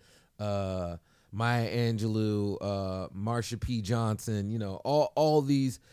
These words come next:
different figures. You can get them on your morning drip dot com. That money goes directly into supporting the show, funding all this greatness, buying Marcy coffee in the mornings whenever <laughs> I remember to get 'em. <laughs> I'm the worst.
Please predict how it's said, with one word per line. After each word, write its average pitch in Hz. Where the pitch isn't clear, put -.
different 156
figures. 120
You 117
can 117
get 135
them 123
on 104
your 131
morning 127
drip 110
dot 104
com. 104
That 98
money 110
goes 98
directly 104
into 95
supporting 107
the 101
show, 101
funding 120
all 113
this 104
greatness, 104
buying 120
Marcy 113
coffee 107
in 101
the 104
mornings 101
whenever 107
<laughs> -
I -
remember 170
to 185
get 170
'em. 180
<laughs> -
I'm 127
the 107
worst. 104